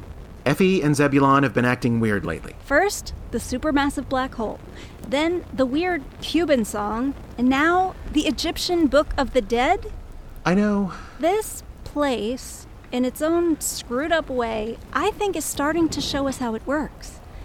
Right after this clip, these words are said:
Speaker 2: I'm trying to get to the bottom of what the hell is happening, and everyone else wants to have a puppet show with a robot.
Speaker 1: I can't control who walks in the door.
Speaker 2: No one has walked in the door. There is no person in there to help.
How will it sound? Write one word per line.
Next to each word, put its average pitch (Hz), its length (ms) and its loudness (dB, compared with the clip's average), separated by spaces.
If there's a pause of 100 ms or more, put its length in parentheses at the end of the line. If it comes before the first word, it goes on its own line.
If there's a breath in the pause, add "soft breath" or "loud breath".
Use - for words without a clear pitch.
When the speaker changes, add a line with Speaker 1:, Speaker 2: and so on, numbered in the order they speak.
(400 loud breath)
Speaker 2:
I'm 403 240 8
trying 403 220 2
to 359 40 0
get 320 160 -2
to - 80 -6
the 254 80 2
bottom 285 380 4
of 226 140 0
what 277 160 2
the 269 80 -2
hell 269 160 0
is 240 120 -4
happening, 285 460 -2
and 262 140 0
everyone 392 420 4
else 415 400 4
wants 339 260 0
to 330 140 2
have 349 220 4
a 349 40 10
puppet - 460 2
show 247 260 2
with 269 200 2
a 294 80 4
robot. 277 760 4
Speaker 1:
I 147 100 4
can't 220 280 0
control 175 340 2
who 151 120 6
walks 143 320 4
in 123 80 2
the 120 60 4
door. 95 240 0
Speaker 2:
No 311 200 8
one 294 560 6 (140)
has 277 240 -2
walked 247 440 2
in 240 180 4
the 240 60 2
door. 247 560 -2 (180)
There 339 140 4
is 403 140 2
no 415 140 8
person 311 760 2
in 381 180 4
there 294 280 6
to 320 160 -2
help. 359 480 4